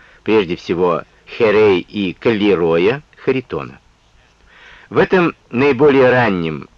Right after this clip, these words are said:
из циклов сохранившихся романов – еще выдержано стремление подать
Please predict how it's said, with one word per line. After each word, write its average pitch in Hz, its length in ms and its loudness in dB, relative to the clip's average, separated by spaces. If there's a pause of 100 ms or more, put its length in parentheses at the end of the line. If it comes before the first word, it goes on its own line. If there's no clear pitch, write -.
из 113 120 -10
циклов - 760 -6 (120)
сохранившихся 95 720 -4
романов – 165 380 -2 (600)
еще 196 260 0
выдержано 180 540 2
стремление 160 580 2
подать 135 380 0